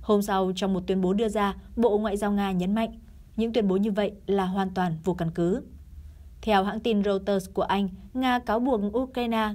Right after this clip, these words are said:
gây căng thẳng giữa nước này và Moldova, cho rằng Kiev đang cố lôi kéo Moldova vào một cuộc đối đầu khó khăn với Nga. Trước đó, vào ngày mùng chín tháng hai, phát biểu với các nhà lãnh đạo E U tại Brussels,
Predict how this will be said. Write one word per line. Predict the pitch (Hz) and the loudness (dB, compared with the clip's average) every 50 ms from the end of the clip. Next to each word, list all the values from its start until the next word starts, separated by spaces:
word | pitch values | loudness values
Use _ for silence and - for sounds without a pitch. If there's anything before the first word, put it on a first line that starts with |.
| - | -2
gây | - 208 202 196 | 0 0 0 2
căng | 202 196 185 185 | 2 0 0 0
thẳng | 208 196 185 170 175 | 2 0 0 0 0
giữa | 180 - 254 | -2 -2 -2
nước | 302 339 330 | -2 -2 0
này | 302 240 202 196 185 | 0 2 2 2 2
và | 185 185 185 | 2 2 2
Moldova, | 180 185 196 190 180 196 190 196 190 185 180 185 - - - - - - - - - | 2 2 2 2 0 0 0 2 0 0 -2 -4 -10 -18 -18 -20 -20 -18 -18 -12 -4
cho | - 220 208 | 0 2 2
rằng | 202 202 185 180 185 | 2 2 2 0 2
Kiev | 185 202 - 214 240 254 | 2 2 2 2 0 0
đang | 254 226 226 226 220 | 0 0 0 0 0
cố | 220 - 208 220 | 0 0 0 0
lôi | 247 269 269 | 2 0 -2
kéo | 262 - 220 202 220 | -4 -2 -2 -2 0
Moldova | 240 262 247 226 226 208 208 208 202 202 208 - - - | 0 0 0 0 0 0 0 0 0 -2 -4 -8 -10 -6
vào | 220 226 220 | -2 0 2
một | 214 220 208 208 | 2 2 0 0
cuộc | - 220 202 208 | 0 0 0 0
đối | 202 196 185 214 | 0 2 2 2
đầu | 208 220 202 175 | 2 2 0 0
khó | 170 - - 160 | -2 -2 -4 -4
khăn | 165 - - 202 185 180 | -4 -2 -2 0 0 0
với | 180 165 | 0 0
Nga. | 185 190 185 180 170 - - - - - - - - - - - - - - - - - - | 0 0 0 0 -2 -4 -10 -18 -20 -20 -20 -20 -18 -18 -18 -18 -20 -18 -16 -16 -16 -14 -6
Trước | - - 254 | 0 0 2
đó, | 226 214 190 190 202 226 | 2 2 2 4 2 2
vào | 233 233 214 | 2 2 2
ngày | 196 196 190 190 | 2 2 2 2
mùng | 196 190 185 185 | 2 2 0 0
chín | 185 196 196 | 0 0 0
tháng | 202 220 220 | 0 -2 -2
hai, | 226 233 226 220 220 - - - - | -2 0 0 -2 -2 -6 -12 -12 -4
phát | - 302 311 | -2 0 0
biểu | 269 247 226 196 175 | 2 2 2 2 2
với | 175 208 | 0 -2
các | 208 285 285 | -2 -2 -2
nhà | 262 220 | 0 0
lãnh | 190 175 - 233 | 0 0 0 0
đạo | 247 214 196 | 0 0 0
E | - - 202 | 0 0 0
U | 196 190 208 202 190 | 2 2 2 2 0
tại | 185 - 196 156 185 180 | 0 -2 -4 -4 -2 -2
Brussels, | 208 208 247 285 285 - 240 226 220 | -2 -2 -2 -2 -2 0 0 0 0